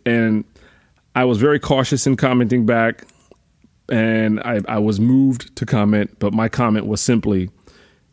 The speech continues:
"Yeah, you probably could, but why?" And eventually she got back to me and said, "Oh, we're rebudgeting." So I get that. Um, I understand budgeting. I understand having a family. I get it. I get all that.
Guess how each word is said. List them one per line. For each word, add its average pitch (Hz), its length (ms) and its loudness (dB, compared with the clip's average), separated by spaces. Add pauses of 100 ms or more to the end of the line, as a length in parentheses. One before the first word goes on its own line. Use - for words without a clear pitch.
"Yeah, 139 140 4
you 131 140 2
probably 117 440 0
could, 95 420 -2 (560)
but 117 180 0
why?" 101 520 -2 (720)
And 117 260 2
eventually 139 320 0
she 175 160 -2
got 151 160 0
back 104 200 -4
to 104 60 -6
me 113 200 -2
and 107 200 -2
said, 104 440 0 (360)
"Oh, 127 140 2
we're 127 160 2
rebudgeting." 117 640 0 (260)
So 147 120 -2
I 120 140 0
get 156 200 0
that. - 220 -8 (600)
Um, 107 580 0 (120)
I 101 140 -2
understand 120 480 0
budgeting. 104 320 -2
I - 20 -8
understand 104 400 -2
having 113 220 0
a 113 40 -2
family. 120 300 0
I 90 140 -2
get 104 220 2
it. - 120 -6
I 95 60 -4
get 110 160 0
all 101 140 0
that. - 180 -8